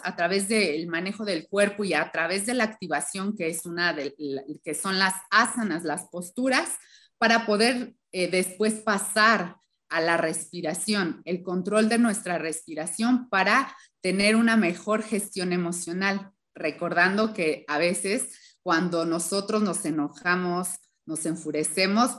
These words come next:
pues nuestro ritmo cardíaco cambia, aumenta, tu corazón late más rápido, se tensa todo el cuerpo. Cuando tú respiras, la, la relajación muscular se, se da, se activa el sistema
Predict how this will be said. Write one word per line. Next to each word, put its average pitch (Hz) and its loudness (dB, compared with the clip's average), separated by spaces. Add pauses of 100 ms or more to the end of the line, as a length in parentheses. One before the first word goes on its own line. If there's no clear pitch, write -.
pues 165 -8
nuestro 170 -2
ritmo 226 2
cardíaco 175 -2
cambia, 175 -2
aumenta, 208 2
tu 180 -10
corazón 175 -2
late 185 0
más 175 -4
rápido, 208 0
se 160 -8
tensa 220 0
todo 196 -4
el 190 -4
cuerpo. 226 -2 (1200)
Cuando 220 8
tú 285 4
respiras, 311 4 (500)
la, 175 2
la 180 0
relajación 180 2
muscular 175 2
se, 175 -2 (100)
se 175 -2
da, 185 0 (300)
se 160 0
activa 226 0
el 214 4
sistema 214 0